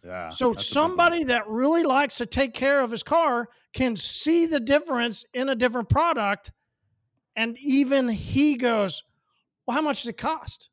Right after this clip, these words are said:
Speaker 2: There's a
Speaker 1: Dude, you're driving
Speaker 2: theory
Speaker 1: an
Speaker 2: that
Speaker 1: Audi.
Speaker 2: a tactical <laughs> advantage is that we buy something cheaper and save money.
Speaker 1: Yeah, it does. It just doesn't work that way. I mean, we, we've talked at, you know, at length on this podcast of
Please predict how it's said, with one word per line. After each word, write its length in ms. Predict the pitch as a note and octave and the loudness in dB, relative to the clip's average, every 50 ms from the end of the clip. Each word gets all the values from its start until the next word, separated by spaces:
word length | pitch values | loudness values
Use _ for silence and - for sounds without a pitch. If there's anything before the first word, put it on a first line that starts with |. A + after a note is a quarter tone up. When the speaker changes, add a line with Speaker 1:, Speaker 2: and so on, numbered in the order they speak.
| _ _ _ _ _ _ _ _ _ _ _ _ _ _ _ _ _ _ _ _ _ _ _ _ - _ _ _ _ | _ _ _ _ _ _ _ _ _ _ _ _ _ _ _ _ _ _ _ _ _ _ _ _ -20 _ _ _ _
Speaker 2:
There's 380 | F3+ F#3 B3 B3 B3+ C4+ G#3+ - | -4 0 2 2 2 2 2 2
a 100 | C4+ A#3+ | 2 2
Speaker 1:
Dude, 160 | - - - C#4 | 2 0 0 2
you're 180 | C#4+ D#4+ E4+ | 2 4 4
driving 180 | F4+ F4+ E4 D4 | 2 2 0 0
Speaker 2:
theory 20 | C4+ | 0
Speaker 1:
an 60 | A#3 B3 | 0 0
Speaker 2:
that 140 | A#3+ A#3 A#3 | 0 0 0
Speaker 1:
Audi. 100 | - G#3 | -2 -6
Speaker 2:
a 40 | - - | -4 -4
tactical 600 | - - C4 C4+ D4 C#4 - C#4+ B3 - C#4+ C4+ | -2 0 2 2 2 0 -2 -8 -4 0 2 4
<laughs> 80 | B3+ A3+ | 4 2
advantage 760 | - F#3+ A#3 B3 B3+ C4 B3 A3+ G#3 G3+ G3 F#3 E3+ D#3+ C#4 - _ | 2 0 0 2 2 0 0 -2 -2 -4 -4 -4 -6 -8 -10 -10 _
is 360 | C4+ C4 C4 B3+ B3 G#3+ F3+ | -4 0 0 0 0 -2 -2
that 200 | A3+ A3+ A3 G#3+ | -4 -4 -4 -4
we 140 | A#3 A3 A3 | -2 -2 -2
buy 340 | F#3+ C3 - F#3+ G#3 A3 A#3 | -2 -2 0 0 2 2 2
something 480 | A3 - - A3+ A3 - - A3 G#3+ F#3 | 0 -2 -4 -4 -6 -6 -6 -8 -8 -6
cheaper 640 | - - - C4 B3+ A3+ - G3+ F3+ F3 F3+ - - | -4 -2 0 0 0 0 -2 -6 -8 -8 -10 -10 -10
and 140 | F#3 E3+ - | -10 -8 -6
save 320 | - - A#3 A3 G3+ F3 | -6 -4 -2 -2 -4 -4
money. 320 | F3+ F#3+ F#3 E3+ C#3+ - _ _ _ _ _ _ _ _ _ _ _ _ _ _ | -6 -8 -8 -10 -12 -16 _ _ _ _ _ _ _ _ _ _ _ _ _ _
Speaker 1:
Yeah, 180 | - F3+ C#3+ G#2 | -8 -6 -6 -6
it 80 | F#2 F#2 | -6 -6
does. 160 | B2 B2 A#2 | -6 -6 -6
It 140 | - - B2+ | -8 -10 -8
just 240 | A2+ C#3 C#3+ C3+ | -6 -6 -6 -4
doesn't 280 | C#3 C#3 C3+ G#2+ A2+ F#2+ | -2 -2 -2 -2 -4 -6
work 280 | F2 F2+ G#2+ A2+ - - | -4 -6 -6 -8 -8 -8
that 180 | E2 D2 C2+ | -8 -8 -8
way. 240 | C2+ D2 C#2 C#2 D2 | -10 -12 -12 -14 -14
I 40 | D2+ | -14
mean, 180 | E2 E2+ E2+ E2+ | -12 -12 -8 -6
we, 160 | G#2 A#2 A#2+ | -4 -4 -4
we've 260 | - G#2+ A#2+ B2+ B2 | -4 -4 -4 -4 -4
talked 300 | - C#3+ C3 B2 A#2+ - | -2 -2 -2 -2 -4 -4
at, 220 | A2+ G2+ F#2+ F#2+ - - _ _ | -6 -6 -6 -6 -8 -12 _ _
you 180 | - - A2 | -12 -8 -6
know, 180 | G#2 F#2+ E2+ E2+ - | -4 -4 -4 -6 -8
at 180 | G2 F#2+ - F2 | -10 -10 -10 -8
length 360 | F#2 G2 A2+ A#2+ A#2+ A#2+ G#2 | -6 -2 -2 -2 -2 -2 -4
on 100 | F#2 F2+ | -6 -4
this 160 | E2+ E2+ F2 | -6 -6 -10
podcast 680 | - - A2 G2+ G#2 G#2+ G#2 - F#2 E2 D#2+ D#2+ - - | -10 -10 -8 -6 -6 -6 -8 -8 -8 -8 -8 -10 -12 -12
of 200 | F2 E2+ D#2 D2 | -10 -10 -10 -12